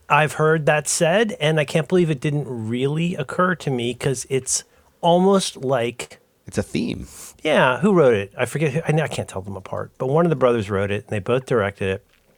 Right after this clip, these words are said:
Speaker 1: it. And it, it might as well have been written on a, like, a chalkboard in the writer's room. You know what I mean?
Speaker 2: Yeah.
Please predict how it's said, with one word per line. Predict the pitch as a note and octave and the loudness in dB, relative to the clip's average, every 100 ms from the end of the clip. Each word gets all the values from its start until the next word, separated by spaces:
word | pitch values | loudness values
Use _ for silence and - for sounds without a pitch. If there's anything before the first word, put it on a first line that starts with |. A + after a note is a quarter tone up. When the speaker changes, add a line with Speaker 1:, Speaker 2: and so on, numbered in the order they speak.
| _ _ _ _ - | _ _ _ _ -18
Speaker 1:
it. | - - - - - _ - | -18 -20 -20 -20 -20 _ 0
And | C#3+ C3+ B2+ A#2+ A#2 A2+ _ _ - | 2 4 2 2 0 -4 _ _ -8
it, | E3 D3+ - D3 - | -8 -8 -12 -14 -8
it | - D#3+ | 0 2
might | E3+ F#3+ | 4 4
as | G3+ | 4
well | E3+ E3+ | 4 4
have | D#3 B2 | 2 0
been | C3+ | 0
written | B2+ A#2+ | 0 -2
on | A2+ G#2+ | -2 -2
a, | G#2 G2+ | -4 -6
like, | A2+ G#2 | -10 -8
a | |
chalkboard | G#2+ A2 F#2 - G2 A2+ - | -4 -4 -4 -8 -10 -10 -6
in | A2 | -4
the | |
writer's | G2+ G2 G2 G2 | -2 -2 -4 -8
room. | G2+ A2 _ _ - | -14 -16 _ _ -6
You | B2+ | -2
know | A#2+ | 0
what | B2 | 0
I | |
mean? | A#2+ B2+ D3 | -2 -4 -4
Speaker 2:
Yeah. | F2+ F2 | -4 -2